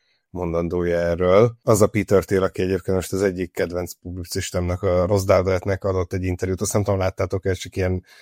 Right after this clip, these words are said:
megjegyzésszerűen behozom. Nagyon jó volt az interjú, egy ponton megkérdezi Peter Thieltől, hogy ő alapvetően támogatja azt, hogy az emberi faj túléljen, és a Thiel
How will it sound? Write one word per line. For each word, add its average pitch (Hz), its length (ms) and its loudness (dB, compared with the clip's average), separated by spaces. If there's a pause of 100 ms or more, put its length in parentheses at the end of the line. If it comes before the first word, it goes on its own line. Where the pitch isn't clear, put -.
(380)
megjegyzésszerűen 95 840 2
behozom. 98 580 0 (200)
Nagyon 107 380 4
jó 90 200 0
volt 98 260 2
az 95 100 -4
interjú, 104 400 2
egy 107 100 4
ponton 110 280 4
megkérdezi 98 440 0
Peter 98 360 -2
Thieltől, 98 440 2
hogy 95 200 -2
ő 95 300 0 (360)
alapvetően 123 520 4
támogatja 95 760 2
azt, 87 200 -4
hogy 95 100 -4
az 92 140 -2
emberi 90 600 -4
faj 82 480 -4 (280)
túléljen, 92 840 0 (160)
és - 180 0
a 117 100 2
Thiel 123 560 6